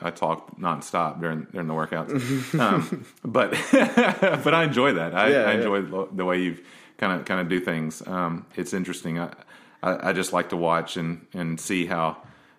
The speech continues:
Speaker 1: um, and see what's intentional and see what's not intentional, which we'll see over the next couple of weeks, uh, of the next progression, I guess. Of,
Speaker 2: Yeah, I
Speaker 1: of
Speaker 2: mean
Speaker 1: what, what you kind of, where your name is on it, you know, kinda makes sense.
Speaker 2: Hopefully,
Speaker 1: Like
Speaker 2: well, ne-, this week's testing week, so we'll see.
Speaker 1: Oh, okay.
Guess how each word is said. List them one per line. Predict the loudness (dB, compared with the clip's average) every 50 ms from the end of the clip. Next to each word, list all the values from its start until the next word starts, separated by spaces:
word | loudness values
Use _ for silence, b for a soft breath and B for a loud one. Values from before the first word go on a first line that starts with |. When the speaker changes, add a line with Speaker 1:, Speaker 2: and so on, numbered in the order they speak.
| B -4
Speaker 1:
um, | -2 -2 -2 -2 -2 -6 -8 -12 _ _ _ _ _ _ -8
and | -8 -8 -8 -10 -8
see | -4 -2 0 0
what's | 2 2 2 2 0 0 -2
intentional | -4 -4 -2 -4 -6 -4 -4 -4 -4
and | -4 -4
see | -2 -2 -2
what's | 0 0 0 -2 -2
not | -2 0 0 0
intentional, | -2 -2 -4 -6 -6 -6 -6 -4 -2 -2 -2
which | -2 -2 -2
we'll | -4 -4
see | -2 0 2 2
over | 2 0
the | 0
next | -2 -2 -4 -4
couple | -4 -4 -4 -4 -2 -2
of | -2
weeks, | 0 0 -2 -2 -6 -8 -10
uh, | -10 -6 -6 -6 -6 -4 -6
of | -6 -4
the | -2
next | -2 -2 -2 -6 -12 -14 -8
progression, | -6 -4 -2 -2 -2 -2 -4 -6 -6
I | -6
guess. | -4 -4 -4 -4 -4 -2 0
Of, | 2
Speaker 2:
Yeah, | 2 4 4 2 2 0 0 2
I | 2
Speaker 1:
of | 4
Speaker 2:
mean | 6 6
Speaker 1:
what, | 4 4 2 0 0
what | 0 0 0 0 -4 -8 -6
you | -6 -4 -2
kind | 0 0 0
of, | 0 0 -4 -8 -16 -12 -4
where | 0 2 4 4
your | 4 4 2 2
name | 2 2 2 2 2
is | 2 2 2 2
on | 4 4 4 2
it, | 2 0 2
you | 2 4
know, | 4 4 4
kinda | 6 4 4 4
makes | 4 2 2 2
sense. | 0 0 0 2 4
Speaker 2:
Hopefully, | 4 6 6 6 4 4
Speaker 1:
Like | 4 4
Speaker 2:
well, | 4 6 6
ne-, | 6 4 4 2 2
this | 2 2 2
week's | 4 2 2 2 0 0
testing | 0 0 0 0 0 -2 -2 -2
week, | -2 -2 -4 -6 -4
so | -2 0 0 2
we'll | 2 0 -2
see. | 0 0 2
Speaker 1:
Oh, | 2 4 2 2
okay. | 2 0 0